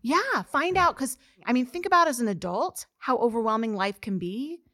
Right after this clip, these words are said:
Speaker 1: Now imagine that you're out there and you don't have somebody to call to tell you how to walk through it.
Speaker 2: Yeah.
Speaker 1: You can be that in someone's life. You can choose to step in as a court-appointed special advocate and advocate for kids that are in foster care.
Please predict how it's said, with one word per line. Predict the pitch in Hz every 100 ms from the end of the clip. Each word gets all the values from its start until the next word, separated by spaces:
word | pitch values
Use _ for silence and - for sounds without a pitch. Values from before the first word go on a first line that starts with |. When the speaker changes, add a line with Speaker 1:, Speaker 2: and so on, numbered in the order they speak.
| _ _ _
Speaker 1:
Now | 226 269 359
imagine | 349 269 277 277 277
that | 226
you're | 220 285 -
out | 269 -
there | - 190 180 214 -
and | 240 226
you | 294
don't | 349 269
have | 349 392
somebody | - 285 247
to |
call | 214 - 180 196 247 -
to | 285
tell | - 302
you | 311 320
how | 262 269
to | 294
walk | 277 294
through | - 262 381 403
it. | - - - -
Speaker 2:
Yeah. | 71 76 - _
Speaker 1:
You | 214 381
can | 415 330
be | 320
that | 311 302
in |
someone's | 285 294 294 277
life. | 220 294 285 - _ -
You | 220 330
can | 349
choose | 392 - 294 285
to | 247
step | - 262 269
in |
as | 262
a | 240
court-appointed | - 247 254 254 247 240
special | - 220 240 -
advocate | 202 226 277 302
and | 254 -
advocate | 262 330 330 - 214 196 254 - _ _ _ _ _
for | 262
kids | 262 285
that | 277
are | 277
in | 285
foster | - 302 330 -
care. | 302 208 - -